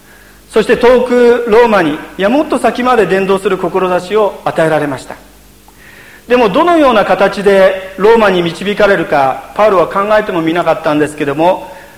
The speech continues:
彼はなんと囚人としてですね、手に鎖をはめられて、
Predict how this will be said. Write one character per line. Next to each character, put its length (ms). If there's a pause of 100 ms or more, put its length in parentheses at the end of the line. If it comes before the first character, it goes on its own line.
(220)
彼 180
は 100
な 140
ん 140
と 280
囚 380
人 220
と 140
し 80
て 120
で 100
す 80
ね、 260
手 120
に 140
鎖 380
を 60
は 120
め 140
ら 100
れ 120
て、 300